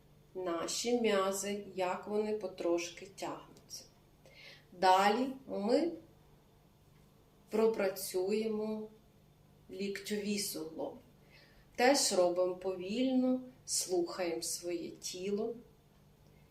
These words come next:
А ще робимо повільно для того, щоб не нашкодити своїм суглобам.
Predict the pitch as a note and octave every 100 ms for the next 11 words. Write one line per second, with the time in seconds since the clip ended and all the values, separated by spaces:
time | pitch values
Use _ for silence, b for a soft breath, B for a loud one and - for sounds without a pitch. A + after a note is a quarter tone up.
0 | b - - - - - D4+ E4+ - -
1 | G3 G#3 A#3 A3+ G#3+ A3 A3 G#3+ G#3+ D#3+
2 | E3+ E3 F3+ G3 A3 A3+ - - - -
3 | C#4+ B3 A#3+ F#3+ F#3 - - F3 E3+ F#3
4 | F#3 G#3 G#3 - - F#3 E3+ E3 F3 F3
5 | - - - _ - - - - G3 F3+
6 | E3+ -